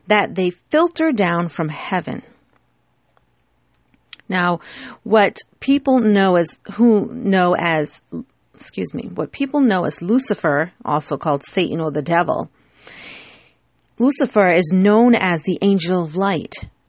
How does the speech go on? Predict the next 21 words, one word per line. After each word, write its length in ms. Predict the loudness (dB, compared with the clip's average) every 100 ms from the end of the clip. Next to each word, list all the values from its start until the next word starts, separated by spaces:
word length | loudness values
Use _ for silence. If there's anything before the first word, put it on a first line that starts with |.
| _ _
whom 260 | 0 2
God's 400 | 2 2 4 2
light 340 | 0 0 0 -2
shone 600 | -4 -2 0 2 4 4
through 400 | 2 0 0 -4 -14 _ -10
befall, 720 | -10 -6 -2 0 2 -2 -6 _ -6
before 580 | -4 2 4 4 2 -4 _
his 260 | _ -8 -8
fall 380 | -6 -2 0 -2
from 260 | -4 -10 -10
heaven. 520 | -8 -10 -10 -14 -16 _ _ _ _ _ _ _ _ _ _ _ _ _ _ _ _ _ _ _ _ _ _ _ _ _ -20 -20 -20 -18 -2
And 180 | 0 0 -2
the 120 | -6
third 420 | 2 2 4 2
set 420 | -2 -4 -4 -6
of 140 | -6 -2
angels 440 | -2 -2 -4 -4 -6
in 140 | -4
this 280 | -4 -6 -8
first 440 | -4 -4 -4 -8
ring 600 | -10 -4 -2 -2 -2 -6